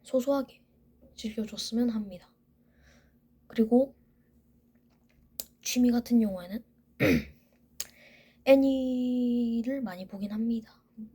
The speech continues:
오타쿠라고 부르시지 마시고요. 어, 저 같은 경우에는 조조의 기묘한 무엇 진짜 너무 좋아하고요.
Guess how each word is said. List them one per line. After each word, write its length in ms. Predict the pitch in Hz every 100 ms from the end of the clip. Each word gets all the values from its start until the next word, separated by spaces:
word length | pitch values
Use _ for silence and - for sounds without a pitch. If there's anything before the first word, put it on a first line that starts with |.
| _
오타쿠라고 540 | - 240 269 247 226 190
부르시지 540 | - 190 - - 190 - -
마시고요. 520 | 214 190 214 196 202 - _ _ - _ _ -
어, 400 | 196 185 180 196 _ _ _ _ _ _ _ _ - - _ _
저 100 | -
같은 260 | 208 214 254
경우에는 560 | 247 226 208 208 233 - _ _ _ _ - 254
조조의 320 | 220 233 214
기묘한 340 | - 190 190
무엇 400 | 190 202 214 - _ _ _ _ _ _ _ _ _ _ _ _ _ _ _ _
진짜 160 | 214 190
너무 260 | 190 202
좋아하고요. 600 | 208 - 196 226 214 240